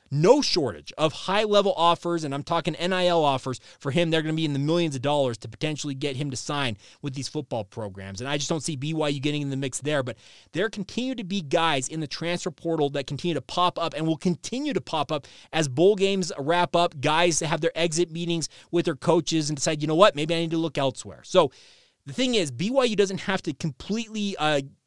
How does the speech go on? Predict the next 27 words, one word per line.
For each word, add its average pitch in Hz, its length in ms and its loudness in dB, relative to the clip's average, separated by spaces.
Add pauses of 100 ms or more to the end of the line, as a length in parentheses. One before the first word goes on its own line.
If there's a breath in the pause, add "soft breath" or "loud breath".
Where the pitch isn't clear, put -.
(100)
lock 160 460 0
down 175 340 4
what 170 180 2
they're 185 80 0
going 175 240 0
to 143 60 -8
do 135 300 -6
right 143 280 0
now 135 420 0 (260 loud breath)
because 143 260 2
there's 226 160 2
still 247 260 6
a - 20 8
long 180 280 6
ways 196 180 4
to - 80 -8
go 160 220 2
in 170 80 -2
this 151 80 -6
transfer 170 340 -6
portal 151 260 -6
cycle. 156 360 -4
The, 107 360 -10
the 160 140 -4
transfer 233 320 -4
portal 202 240 -4
doesn't 180 320 0